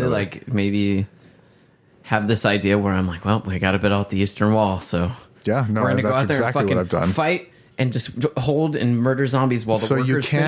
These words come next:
Speaker 2: finish a new wall expansion."
Speaker 1: You can't build, or, or you can build, but the zombies will just destroy it as it's being built.
Speaker 2: Oh, no, I mean, like, put dudes out in front and be like, "Workers, fucking finish the wall while we hold for now."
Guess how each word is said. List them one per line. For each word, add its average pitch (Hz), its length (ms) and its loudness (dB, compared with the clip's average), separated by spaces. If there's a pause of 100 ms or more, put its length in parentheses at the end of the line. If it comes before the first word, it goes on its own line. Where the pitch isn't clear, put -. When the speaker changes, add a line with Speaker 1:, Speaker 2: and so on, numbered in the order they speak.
Speaker 2:
finish - 80 -4
a - 80 0
new 147 200 2
wall 147 260 2
expansion." 104 600 0
Speaker 1:
You 123 120 2
can't 123 680 -2
build, 110 420 2
or, 98 380 2 (140)
or 113 140 0
you 113 120 2
can 117 200 0
build, 101 480 -2 (140)
but - 180 0
the 87 60 -4
zombies 85 380 0
will 87 100 2
just - 440 -2
destroy 87 420 2
it - 180 -4
as 80 140 -2
it's 80 100 -8
being 78 240 -2
built. - 260 0 (160)
Speaker 2:
Oh, 131 220 0
no, 131 160 2
I 110 120 2
mean, 123 180 2
like, 90 220 -2
put 131 180 0
dudes 101 240 0
out - 200 0
in 98 80 -2
front 104 340 -2 (240)
and 101 100 0
be 95 100 2
like, 92 140 -2
"Workers, 117 320 0
fucking 107 300 -2
finish 113 300 0
the 120 80 -2
wall 107 240 0
while 98 140 -2
we 101 120 0
hold 98 360 -2
for - 140 -4
now." 87 300 -2